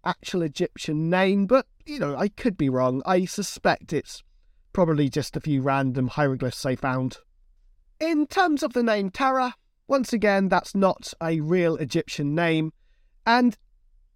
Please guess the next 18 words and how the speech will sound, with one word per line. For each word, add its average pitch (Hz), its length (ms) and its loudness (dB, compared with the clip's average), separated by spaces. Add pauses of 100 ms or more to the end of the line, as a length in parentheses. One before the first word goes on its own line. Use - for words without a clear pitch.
instead 302 420 4
it 277 140 0
comes 247 420 2
from 190 380 0
the 190 100 2
actual 175 320 -2
novel 160 420 2
Jewel 156 320 0
of 139 80 -4
the - 80 -6
Seven 147 320 -2
Stars 214 480 2
that 185 220 -6
this 196 180 -4
film 120 260 -4
is 120 100 -6
based - 420 0
on. 107 220 -8